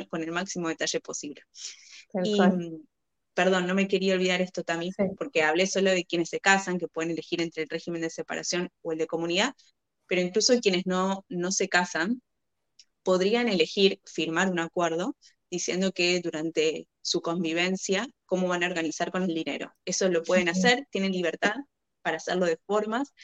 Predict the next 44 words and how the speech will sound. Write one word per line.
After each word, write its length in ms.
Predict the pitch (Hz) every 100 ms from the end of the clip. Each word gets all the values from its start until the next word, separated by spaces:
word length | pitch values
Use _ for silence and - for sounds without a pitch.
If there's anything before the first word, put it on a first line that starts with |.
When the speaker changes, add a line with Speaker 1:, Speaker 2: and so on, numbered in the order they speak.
| - - _
Speaker 1:
así 280 | 175 175 165
que 260 | 165 165
Speaker 2:
Buenísimo. 400 | 156 202 - 170
Speaker 1:
la, 200 | 160 165 -
la 200 | 160 170
ley 180 | 185
les 160 | 196 196
permite 420 | 180 175 180 196
que 100 | 202
hagan 220 | 170 185
su, 140 | 180 -
como 160 | - 190
si 100 | 185
fuese 200 | 220 247
su 100 | 214
acuerdo 360 | 196 202 208
prenupcial, 560 | 196 185 175 - - 277
pero 240 | 208 165 165 _ _ -
preconvivencia, 840 | 180 175 170 170 185 240 240 226
podríamos 380 | 202 185 220 208
decir, 380 | 214 202 214 247 - - - - -
o 100 | 208
Speaker 2:
Claro. 140 | 214
Speaker 1:
durante 260 | 190 180 185
la 120 | 180
convivencia, 760 | 175 175 175 190 220 254 277 294 _ _ _ -
eh, 420 | 185 165 151 147 _ _ _ _ _
tienen 240 | 196 190
la 100 | 165
facultad 520 | - - 165 151 151 165
de, 320 | 165 151 151 _ _
de 120 | 156
hacerlo. 360 | 151 165 151 - _ _ _ _ _ _ _ _ _ - 233
Speaker 2:
No, 120 | 254
no, 260 | 262 240 196
es 160 | 202
que 640 | 208 202 190 190 175 214
es, 240 | 233 - -
es 160 | 233
re 220 | 240 269 240
necesario 580 | 247 226 226 247 269
saber 480 | 294 196 190 208 214
todo 240 | 214 220 208
esto, 560 | 214 247 - 269 339